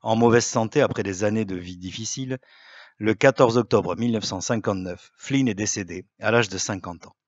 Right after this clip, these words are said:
La cause du décès est un infarctus du myocarde dû à une thrombose coronarienne et une athérosclérose coronarienne.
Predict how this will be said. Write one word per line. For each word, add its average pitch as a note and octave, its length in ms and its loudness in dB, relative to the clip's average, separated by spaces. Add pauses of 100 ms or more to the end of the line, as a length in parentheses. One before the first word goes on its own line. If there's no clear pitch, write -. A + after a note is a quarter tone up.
(200)
La A2 180 2
cause B2 240 4
du A2 100 0
décès G#2 280 0
est C3 120 -2
un G2+ 80 0
infarctus G#2 460 -2
du F#2 100 -8
myocarde G2 540 -2
dû G2 200 -2
à F#2+ 40 2
une F2 160 -4
thrombose G#2 540 0
coronarienne F#2 760 -4 (340)
et G#2+ 140 -4
une G2+ 160 0
athérosclérose G#2+ 840 0
coronarienne. F2+ 560 -6